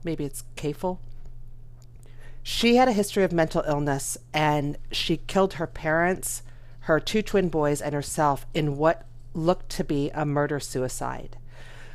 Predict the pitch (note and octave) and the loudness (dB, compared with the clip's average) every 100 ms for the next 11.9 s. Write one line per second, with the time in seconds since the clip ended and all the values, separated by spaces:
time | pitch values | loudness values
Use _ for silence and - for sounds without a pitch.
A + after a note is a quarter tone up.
0 | - - E3 - E3+ E3+ - - E3 E3+ | -10 8 8 8 4 4 0 -4 -4 0
1 | C#3 C3 D3+ - C#3+ - D3 C#3 D3+ D3 | 0 0 -4 -4 -4 0 -2 0 0 0
2 | - D#3 C#3+ D3+ - D#3 E3+ F3 E3 - | 0 -2 0 0 0 -2 2 4 4 0
3 | C#3 C3 C#3+ C#3+ - D#3 D#3 D3 C3+ C3+ | -2 0 -4 -4 0 2 4 2 0 -2
4 | - - - - D3+ C3+ D#3+ C#3 C#3+ - | -4 -10 -12 -4 -2 2 0 0 -2 -4
5 | C#3+ - D3 C#3 - E3 F#3+ - - - | -4 -2 0 0 0 2 2 0 -8 -12
6 | - - - - - - - - G3+ B3 | -10 -10 -10 -10 -10 -10 -8 10 10 10
7 | B3 - G#3+ F#3+ D#3 - D3 - D#3 F3 | 4 0 6 6 6 2 -6 2 4 4
8 | - - G3+ F3+ F3 F3+ D#3+ C#3+ B2+ - | 0 0 0 0 -2 0 0 0 -4 -6
9 | C3+ B2+ - - - - - E3 D#3 E3 | -6 -8 -10 -10 -8 -8 0 2 2 0
10 | D#3+ C#3 - D3 D3+ E3+ - C3 C3 B2 | -2 -4 -2 2 2 0 -4 -4 -4 -2
11 | E3 E3+ F3 B2 C3 B2+ B2+ B2 | -2 -2 -4 -4 -4 -4 -4 -4